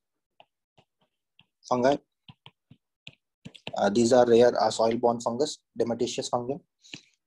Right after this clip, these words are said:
If I say the other differential in my list, that will be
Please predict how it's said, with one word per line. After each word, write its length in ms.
If 160
I 80
say 180
the 200
other 260
differential 400
in 40
my 100
list, 200
that 180
will 100
be 280